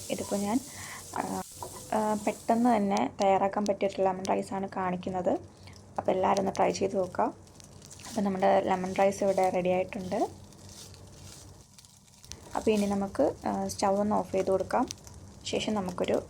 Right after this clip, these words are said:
ഉം, പാത്രത്തിലോട്ട് മാറ്റാം. അപ്പോൾ വെറും അഞ്ച് മിനിറ്റ് കൊണ്ട് തന്നെ നമ്മുടെ ലെമൺ റൈസ് ഇവിടെ റെഡി ആയി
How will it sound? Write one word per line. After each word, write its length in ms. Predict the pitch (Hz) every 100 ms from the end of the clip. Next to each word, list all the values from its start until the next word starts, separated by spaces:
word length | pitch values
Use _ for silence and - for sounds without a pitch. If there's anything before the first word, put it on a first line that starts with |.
| - 208
ഉം, 380 | 202 202 202 202
പാത്രത്തിലോട്ട് 560 | 208 196 196 - 196 247
മാറ്റാം. 320 | 247 208 - - - - - - - - _ _ _ _ _ _ - - - 202
അപ്പോൾ 220 | - 233
വെറും 340 | 196 190 240
അഞ്ച് 280 | 196 185 185
മിനിറ്റ് 340 | 214 190 185
കൊണ്ട് 280 | 202 190 190
തന്നെ 340 | 180 185 254 - - -
നമ്മുടെ 300 | 196 190 185
ലെമൺ 340 | 190 185 185 190
റൈസ് 260 | 202 196 196
ഇവിടെ 180 | 190 190
റെഡി 260 | 185 180
ആയി 160 | 190